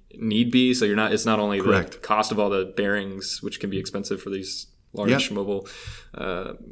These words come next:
Speaker 1: large mobile equipment, and then, um, you know, the, the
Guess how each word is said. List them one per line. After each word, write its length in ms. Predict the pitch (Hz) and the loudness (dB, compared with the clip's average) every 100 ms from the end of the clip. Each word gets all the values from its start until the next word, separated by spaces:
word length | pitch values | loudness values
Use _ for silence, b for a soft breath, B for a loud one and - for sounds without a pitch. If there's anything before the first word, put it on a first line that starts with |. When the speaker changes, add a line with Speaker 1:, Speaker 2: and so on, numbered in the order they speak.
| - | -2
Speaker 1:
large 220 | 113 - | 0 0
mobile 180 | 104 101 | 0 0
equipment, 540 | - - 110 101 - | 4 4 4 0 -2
and 120 | 101 | -2
then, 300 | 98 98 98 98 | -2 -2 -4 -6
um, 500 | 98 101 107 101 - | -6 -6 -6 -10 -12
you 80 | - | -6
know, 120 | 104 | -2
the, 220 | 98 95 - | -2 -4 -6
the 260 | - - - | -8 -8 -8